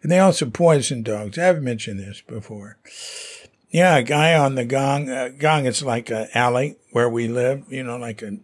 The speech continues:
it's, um, Gong doesn't have to be dead end, but ours is.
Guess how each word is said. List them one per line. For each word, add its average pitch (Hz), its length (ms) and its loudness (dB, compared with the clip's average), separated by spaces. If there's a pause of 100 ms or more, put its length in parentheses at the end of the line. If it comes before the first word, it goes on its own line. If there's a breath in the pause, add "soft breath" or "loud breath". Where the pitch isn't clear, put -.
(120)
it's, - 420 -6
um, 101 460 -4 (600 soft breath)
Gong 143 220 2
doesn't 120 300 2
have 131 320 2
to 117 80 -6
be 110 380 -8 (200)
dead 107 220 -4
end, 101 240 -12
but 110 120 -8
ours 107 360 -10
is. 101 240 -16